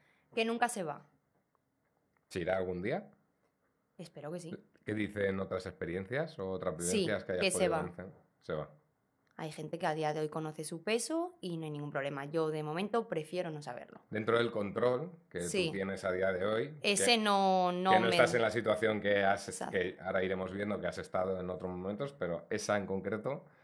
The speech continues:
Speaker 2: es una pregunta, he sido un poco ma-, he sido un poco cabrocete.
Speaker 1: No, no, no, no.
Speaker 2: Te la hice el otro día, ahora sí, la pregunta acojonada. Te dije, "Hay una pregunta que no sé si me atrevo a hacerte". Y me dijiste, "Házmela, no te preocupes". Y me dijiste, "No lo sé, pero no pasa nada" y tal.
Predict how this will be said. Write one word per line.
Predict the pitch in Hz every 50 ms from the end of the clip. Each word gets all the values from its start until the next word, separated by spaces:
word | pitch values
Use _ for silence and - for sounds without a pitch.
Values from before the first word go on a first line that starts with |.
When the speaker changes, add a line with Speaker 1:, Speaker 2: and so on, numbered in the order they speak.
| _ _ _ _ _ _ _ _ -
Speaker 2:
es | 95 92 90 - -
una | 95 95 90 87 90 90 87
pregunta, | 90 92 92 95 92 101 101 98 95 92 90 85 85 82 80 80 78 - -
he | 90
sido | - - 113
un | 107 104
poco | 104 92 95
ma-, | 95 98 90 87
he | 90
sido | - 110
un | 90 -
poco | - 92 98 92
cabrocete. | - 87 85 82 80 - 85 - - - - - -
Speaker 1:
No, | 208 202 190 196 196 190
no, | 180 170 165
no, | 165 160 156
no. | 160 160 165
Speaker 2:
Te | 139
la | 123 127
hice | 135 135 165
el | 165
otro | 165 156 151 139
día, | 143 135 120 113
ahora | 123 120 120 117
sí, | - 135 135
la | 131 127
pregunta | 113 123 127 127 123 151
acojonada. | 151 139 - 139 - - 131 120 131 147 156 151
Te | 147 139
dije, | 127 - 143
"Hay | 147 160
una | 175 180 170
pregunta | 175 180 180 190 180 208 196
que | 185 180
no | 165 170 165
sé | 180 175
si | 170 180
me | 156 156
atrevo | 151 160 170 165
a | 139
hacerte". | - - - 147 143 147 - 123 104
Y |
me | 117 127 127
dijiste, | 120 110 120 110 - 120
"Házmela, | 131 139 139 127 123 113
no | 113 123
te | 120 131
preocupes". | 123 120 107 95 107
Y | 104
me | 104
dijiste, | 95 98 95 90 - 92
"No | 95 101
lo | 107 107
sé, | - 107 110
pero | 113 110 101 95
no | 92 87
pasa | 90 82 - 80
nada" | 85 87 85 80
y | 78
tal. | 76 76